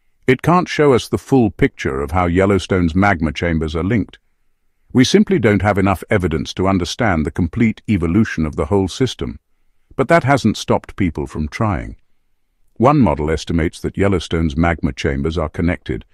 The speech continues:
and that the entire system holds about twenty-eight thousand cubic kilometers of magma.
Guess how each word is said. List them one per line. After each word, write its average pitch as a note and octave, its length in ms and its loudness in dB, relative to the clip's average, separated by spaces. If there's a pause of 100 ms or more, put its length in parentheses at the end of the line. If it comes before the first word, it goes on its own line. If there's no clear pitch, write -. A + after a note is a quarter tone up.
(300)
and A#2 140 2
that B2+ 100 2
the C3 120 2
entire B2+ 480 0
system - 540 -4
holds E2+ 280 0
about F2 300 -2
twenty-eight B2+ 520 0
thousand E2 600 -2
cubic - 400 -2
kilometers E2+ 600 -4
of D2+ 140 -8
magma. C2+ 420 -4